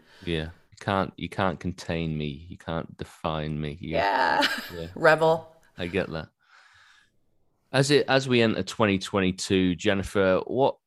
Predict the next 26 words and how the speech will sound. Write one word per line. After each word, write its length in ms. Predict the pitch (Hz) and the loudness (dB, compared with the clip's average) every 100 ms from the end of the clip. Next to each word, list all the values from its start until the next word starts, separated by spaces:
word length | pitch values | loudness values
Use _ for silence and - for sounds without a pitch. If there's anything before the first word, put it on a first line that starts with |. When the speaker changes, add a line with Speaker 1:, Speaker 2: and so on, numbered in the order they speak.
| _ | _
Speaker 1:
what's 360 | 131 135 - | -6 -4 -4
a 40 | 131 | -6
couple 300 | - 98 110 | -6 0 0
of 100 | 101 | 2
questions 680 | - 107 95 - 98 95 | 4 4 4 -2 0 2
that 120 | 95 80 | 2 2
we 100 | 98 | 0
should 200 | - 98 | -4 -2
really 240 | 101 98 | 0 0
be 140 | 92 | 0
asking 440 | 92 92 - - 90 | -2 -4 -8 -6 -2
ourselves 680 | 90 - 90 85 85 80 87 | -2 -2 -2 0 0 -2 -6
as 120 | 82 | -4
we, 300 | 87 82 - - | -2 -2 -6 -8
as 160 | 90 | -4
we 80 | 87 | 0
move 300 | 87 87 80 | 2 2 2
into 720 | 85 82 - 85 80 78 78 - _ 80 | 0 -2 -4 -2 0 -2 -4 -10 _ -4
the 100 | 92 | 0
new 160 | 90 | 2
year 460 | 87 87 85 82 82 | 2 2 2 2 0
based 440 | 87 87 - - | -2 -4 -4 -4
on 360 | 90 85 80 - _ - | -2 -2 -4 -8 _ -8
your 260 | 82 82 | -2 0
own 380 | 85 85 85 85 - _ _ _ | 2 2 0 -4 -10 _ _ _
experience? 1000 | 67 - - - 85 82 80 82 - - | -10 -8 -10 -4 -2 0 -2 -6 -12 -18